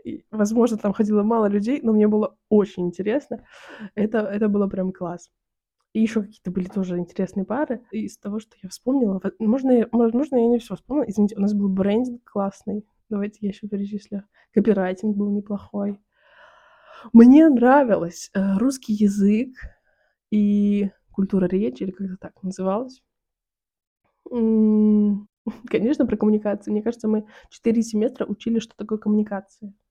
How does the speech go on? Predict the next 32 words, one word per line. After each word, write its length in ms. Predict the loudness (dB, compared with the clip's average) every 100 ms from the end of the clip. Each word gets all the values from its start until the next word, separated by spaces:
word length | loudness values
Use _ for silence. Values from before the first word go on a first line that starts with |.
| _ _ _
В 40 |
какой-то 280 | -8 -4 -2
момент 260 | 0 0 -2
я 80 | -6
такая: 360 | -6 -6 -6 -2
«Мне 260 | 0 0 0
уже 200 | 0 0
это 180 | 0
рассказывали, 540 | -4 -2 -4 -4 -8 -10
я 220 | -2 2
уже 180 | 2 2
это 160 | -2 -6
слушаю 500 | -10 -8 -8 -8 -10
два 220 | -4 -6
года. 420 | -4 -6 -6 -10 -14 _ -20 -20 -20 -20
П-, 60 | -6
почему 540 | -6 -2 0 0 -2
это 260 | -2 -4 -2
происходит? 540 | -4 -4 -6 -10 -6
Можно 300 | -6 -4 -4
без 180 | -4 -6
этого?» 280 | -6 -10 -18 _ _ _
И 40 | -8
хочется 480 | -8 -8 -12 -6
еще 200 | -4 -4
рассказать, 640 | -8 -8 -8 -4 -2 -4 -4
наверно, 460 | -4 -4 -4 -4
про 680 | -4 -4 -2 -2 -2 -2 -6 -6
последний 540 | -6 -2 -2 -2 -6
год, 380 | -2 -2 -2 _
про 180 | -4 -2
диплом, 720 | -2 -2 0 2 2 -2 -6